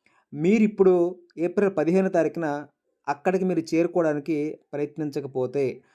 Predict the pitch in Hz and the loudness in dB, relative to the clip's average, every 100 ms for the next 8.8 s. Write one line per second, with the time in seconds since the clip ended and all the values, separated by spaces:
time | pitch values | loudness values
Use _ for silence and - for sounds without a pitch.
0 | _ _ 127 135 170 170 143 139 165 151 | _ _ -6 -2 0 0 -2 0 0 0
1 | 135 131 127 143 135 127 131 143 123 127 | -4 -6 -4 -6 -4 -6 -6 -4 -6 -6
2 | 139 135 - 120 - 135 131 131 113 113 | -10 -8 -8 -12 -8 -4 0 0 -2 -2
3 | 127 131 101 _ _ _ _ _ _ - | 0 0 -2 _ _ _ _ _ _ -8
4 | 156 151 180 190 165 170 156 135 135 147 | -4 2 4 4 2 2 2 0 -2 -8
5 | 147 135 147 135 143 143 135 117 123 110 | -8 -6 -6 -6 -6 -6 -6 -8 -6 -6
6 | 113 127 127 110 110 113 113 98 _ _ | -6 -8 -8 -8 -8 -8 -8 -10 _ _
7 | _ _ - 160 202 214 190 185 180 139 | _ _ -8 2 4 4 2 4 4 2
8 | 135 139 139 127 139 156 131 - | 0 -8 -6 -4 -2 0 -2 -6